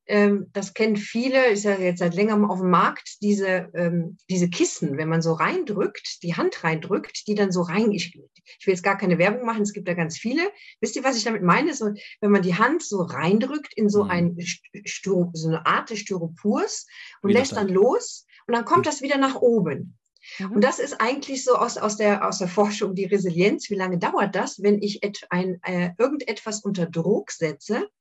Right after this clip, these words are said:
Speaker 1: Wie lange dauert das, bis es wieder, äh, in der Ausgangsposition ist? Und übertragen auf uns Menschen ist das genauso. Wie lange dauert das, wenn ich jetzt eine,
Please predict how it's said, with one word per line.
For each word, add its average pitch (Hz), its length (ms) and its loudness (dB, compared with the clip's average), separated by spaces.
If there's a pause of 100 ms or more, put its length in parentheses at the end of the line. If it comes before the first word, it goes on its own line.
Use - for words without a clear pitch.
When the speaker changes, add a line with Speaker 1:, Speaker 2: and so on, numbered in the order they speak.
(180)
Speaker 1:
Wie 214 80 -2
lange 330 180 2
dauert 302 260 2
das, 269 140 -8
bis 269 180 -8
es 240 140 -10
wieder, 233 340 -4 (220)
äh, 214 200 -4
in 226 220 -2
der 208 220 0
Ausgangsposition 156 1160 -2
ist? - 280 -16 (540)
Und 185 140 0
übertragen 247 580 0
auf 180 120 -4
uns 175 220 -2
Menschen 262 400 0
ist - 120 -8
das 175 120 -8
genauso. 247 640 0
Wie 233 240 0
lange 269 280 0
dauert 190 360 2
das, 269 240 -6
wenn 202 180 -4
ich 240 180 -10
jetzt 214 280 -6
eine, 185 400 -2